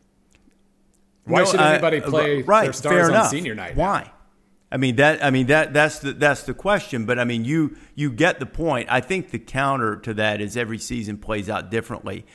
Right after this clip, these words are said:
Speaker 2: And, you know, if you're, if you're applying it to Alabama, for instance, and said they had played, uh,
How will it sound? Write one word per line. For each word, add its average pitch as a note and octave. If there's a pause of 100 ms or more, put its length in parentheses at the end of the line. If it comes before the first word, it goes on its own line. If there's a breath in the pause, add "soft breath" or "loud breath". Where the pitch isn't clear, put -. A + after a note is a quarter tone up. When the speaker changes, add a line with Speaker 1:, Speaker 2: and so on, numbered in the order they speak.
(260 loud breath)
Speaker 2:
And, G#2
you A#2+
know, G#2
if G2
you're, G#2+
if G2+
you're F#2+
applying A#2+
it A2
to A2+
Alabama, G#2
for G#2
instance, F#2
and F#2+
said G#2+
they G#2+
had F#2+
played, G2+ (320 soft breath)
uh, F#2+